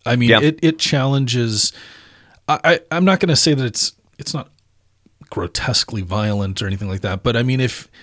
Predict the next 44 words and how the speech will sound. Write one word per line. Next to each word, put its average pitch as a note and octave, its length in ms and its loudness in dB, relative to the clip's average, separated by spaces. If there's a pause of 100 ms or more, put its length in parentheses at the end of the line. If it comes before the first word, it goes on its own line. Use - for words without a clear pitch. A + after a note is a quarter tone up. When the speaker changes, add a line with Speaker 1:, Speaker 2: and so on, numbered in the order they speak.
(640)
Speaker 1:
you D4+ 120 0
know, C#3 160 4
if - 120 0
you're, G#3 80 0
if G#3 140 -2
you're B3 100 2
a A3+ 40 2
little G#3 140 6
squeamish C#3 680 2
or C3 40 0
sheepish A#2+ 540 -2
about, G2+ 460 -2 (120)
you B2+ 140 0
know, G2+ 280 -2
sort G#2 220 -2
of G2+ 80 -4
movies G2+ 360 -2
that F#2 100 -4
are F#2 140 -2
sort G2 220 -4
of F#2+ 100 -10
gritty B2 600 0
and F#2 260 -2 (960)
have D3 140 0
a C#3+ 60 2
lot A#2 300 2
going A#2+ 300 2
on A2 400 0
visually, A2 680 2
Speaker 2:
Mm-hmm. G#2 80 0
Speaker 1:
and G#2 120 -2
it's G#2+ 160 -4
just, - 240 0
you C#3+ 80 2
know, A#2 100 0
if G#2+ 120 -6
you D#3 80 4
like D#3 260 2
your D#3 80 4
movies A#2+ 320 2
a A#2+ 40 -2
little A2+ 220 -4
more G2 180 -4
sim-, B2+ 460 0